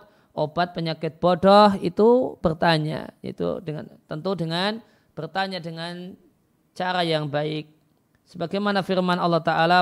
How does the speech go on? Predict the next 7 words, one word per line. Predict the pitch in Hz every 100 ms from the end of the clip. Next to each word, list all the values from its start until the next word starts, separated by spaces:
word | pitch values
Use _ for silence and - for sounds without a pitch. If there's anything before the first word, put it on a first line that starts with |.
| 175
"Fas'alu | 175 - 170 165
ahla | 156 156 156
dzikri | 151 165 180 185 170
in | 165 160
kuntum | 175 165 160 160
la | 156 165 170 170
ta'lamun." | 170 165 170 170 180 185 175 120